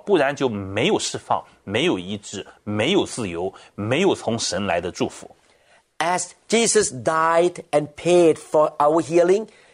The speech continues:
Speaker 2: in his works of redemption, how many parts of redemption belong to us?
Speaker 1: 那既然耶稣为我们而死，为医治付上了代价，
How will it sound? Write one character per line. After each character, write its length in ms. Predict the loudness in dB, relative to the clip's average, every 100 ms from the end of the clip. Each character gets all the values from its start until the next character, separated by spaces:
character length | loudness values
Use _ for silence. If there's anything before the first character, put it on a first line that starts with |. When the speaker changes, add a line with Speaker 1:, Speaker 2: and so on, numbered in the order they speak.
| _
Speaker 2:
in 200 | 2 2
his 260 | 2 0 0
works 380 | 2 4 4 0
of 120 | 2
redemption, 540 | 4 4 4 0 0 -4 -20 -12
how 260 | -2 0 2
many 240 | 2 0
parts 380 | 0 2 2 2
of 120 | 0
redemption 600 | 2 4 2 2 -2 -2 -10 _ 0
belong 440 | 4 6 4 2
to 140 | 0 0
us? 460 | 0 -4 -8 -12 -20 -20 -20 -20 -20 -6
Speaker 1:
那 60 | -6
既 160 | 0 2
然 240 | 4 4
耶 120 | 4
稣 200 | 2 0
为 180 | 2 4
我 160 | 4 4
们 160 | 2
而 240 | 0 0 0
死， 420 | -2 -14 -14 -16 _ _ -18 -18 _ _
为 300 | -2 0 0
医 160 | -2 -2
治 160 | 0 -2
付 180 | 0
上 160 | 0 2
了 80 | 0
代 280 | 2 0 2
价， 280 | 0 -2